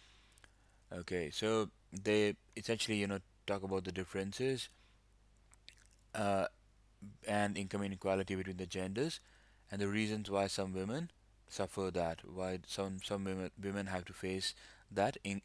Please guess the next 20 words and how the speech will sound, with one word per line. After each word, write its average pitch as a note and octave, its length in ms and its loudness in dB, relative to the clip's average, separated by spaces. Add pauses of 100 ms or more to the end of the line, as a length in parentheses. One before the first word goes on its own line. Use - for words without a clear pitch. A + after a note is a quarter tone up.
income F#2 300 -4
inequality. E2+ 680 -8 (1400)
The - 100 -2
next C3+ 400 4
sentence, A2+ 680 2 (360)
uh, G2+ 440 8 (220)
you G2 100 -4
know, G2 60 -4
the, F#2 100 -2
or F#2+ 160 2
the F#2+ 120 0
next G2+ 280 0
small G2 180 -2
paragraph, G2 460 6 (220)
"Gender A2 280 2
inequality G#2 920 2 (500)
and F#2+ 80 -6
discrimination G2+ 720 -2
is G2 200 -2
argued F#2+ 600 0